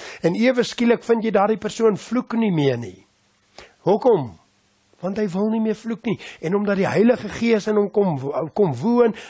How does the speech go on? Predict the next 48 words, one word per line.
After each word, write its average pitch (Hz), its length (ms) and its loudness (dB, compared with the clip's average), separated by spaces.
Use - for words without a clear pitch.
dan 190 200 0
gee 233 260 2
hy 233 60 4
vir 233 160 -4
hom 233 80 0
die 226 140 -4
krag 226 320 -4
om 240 160 0
nie 190 100 2
meer 160 260 2
te 160 100 -8
vloek 151 360 -8
nie. 87 160 -16
Jy 147 120 -6
sien, 233 240 4
wanneer 226 240 6
die 214 100 4
vinger 233 380 2
met 220 100 4
die 196 80 4
hamer 214 320 4
slaan, 190 460 4
dan 156 300 0
kom 233 320 4
dit 190 180 2
wat 202 140 4
die 160 80 4
hart 151 260 -2
van 175 180 0
vol 175 300 2
is 160 140 -6
outomaties 143 600 0
uit 147 200 -2
en 123 120 -6
dan 120 100 -12
kom 160 160 -4
'n 143 120 -4
vloekwoord 147 420 -4
uit. - 240 -20
Maar 127 120 -12
weet 208 200 -6
jy, 233 80 -4
wanneer 208 240 0
die 185 120 0
Here 180 160 2
Jesus 190 440 -4
die 175 80 -8
siel 208 260 -4